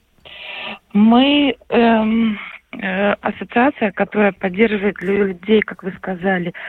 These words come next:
с редким заболеванием, и, э, это цистический фиброз, и не только, вообще людей с ограниченными возможностями.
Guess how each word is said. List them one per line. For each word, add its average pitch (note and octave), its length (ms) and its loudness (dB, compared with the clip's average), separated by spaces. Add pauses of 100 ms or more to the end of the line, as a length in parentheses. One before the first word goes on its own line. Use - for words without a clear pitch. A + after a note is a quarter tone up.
(240)
с - 40 -10
редким B3 380 0
заболеванием, F#3+ 840 -2 (400)
и, F#3 440 2
э, - 120 -4 (160)
это D#3+ 460 0 (140)
цистический F#3+ 440 -2
фиброз, G#3+ 480 2 (140)
и F#3 80 -6
не F#3 160 -2
только, A3 640 0 (100)
вообще F#3 440 0
людей G3+ 460 0
с - 40 -4
ограниченными F#3+ 640 -2
возможностями. F3 920 -2